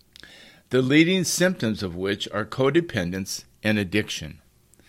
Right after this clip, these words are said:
Now, this is a universal question. So if, if you don't think that you're re-,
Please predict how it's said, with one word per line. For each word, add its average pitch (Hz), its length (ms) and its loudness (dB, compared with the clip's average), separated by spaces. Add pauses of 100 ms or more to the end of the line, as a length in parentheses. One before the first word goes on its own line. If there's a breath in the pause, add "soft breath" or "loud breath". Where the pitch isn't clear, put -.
(380 loud breath)
Now, 95 340 0 (160)
this 170 280 2
is 165 160 2
a 98 100 4
universal 127 1000 4
question. 107 560 0 (280 loud breath)
So 107 240 2
if, 101 200 0
if 110 240 0
you 151 180 2
don't 170 240 2
think 143 260 0
that 110 120 0
you're 113 200 4
re-, 110 220 0